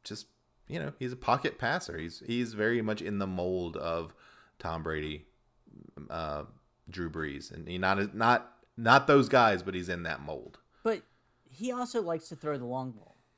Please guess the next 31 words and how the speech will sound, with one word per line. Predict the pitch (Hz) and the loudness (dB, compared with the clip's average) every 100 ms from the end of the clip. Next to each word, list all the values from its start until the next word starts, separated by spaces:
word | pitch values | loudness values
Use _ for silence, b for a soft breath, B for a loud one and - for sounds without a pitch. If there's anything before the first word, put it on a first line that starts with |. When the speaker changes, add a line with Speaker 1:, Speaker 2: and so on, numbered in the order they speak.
| - | -6
Speaker 2:
I | 196 180 | -4 -4
see. | 165 220 202 | -4 -2 -2
I | 208 | -2
see | 262 | -2
him | 233 | -4
more | 185 170 | -2 -4
of | 170 | -2
a, | 156 135 - | -2 -4 -4
like, | 143 139 | -4 -4
a | |
Peyton | 123 - - 131 135 | -8 -10 -10 -8 -6
Manning | 135 127 117 | -6 -8 -12
style | - 139 120 113 107 b b b - | -6 -4 -4 -8 -12 b b b -4
quarterback, | 160 135 113 110 107 _ _ _ _ - | -2 -2 -4 -10 -12 _ _ _ _ -4
and | 160 139 | -2 0
Peyton | 226 196 | -2 -2
Speaker 1:
Mm-hmm. | 170 | -4
Speaker 2:
Manning | 190 185 131 | -4 -6 -4
hit | 156 185 | -2 -2
a | |
wall | 123 127 147 180 - _ _ _ _ | -2 -2 -2 -2 -6 _ _ _ _
where | 151 147 | -4 -2
his | 190 - | -2 -4
physical | - 170 170 165 | -6 -6 -6 -6
attributes | 113 139 - 135 127 - | -4 -6 -8 -8 -10 -8
just | 147 127 - | -12 -12 -12
couldn't | 156 147 120 | -8 -8 -8
match | 127 135 - | -8 -8 -10
his | 120 | -12
mental | 113 127 131 135 | -10 -8 -6 -8
mentality, | 117 104 - 123 143 147 156 | -8 -12 -8 -6 -6 -8 -12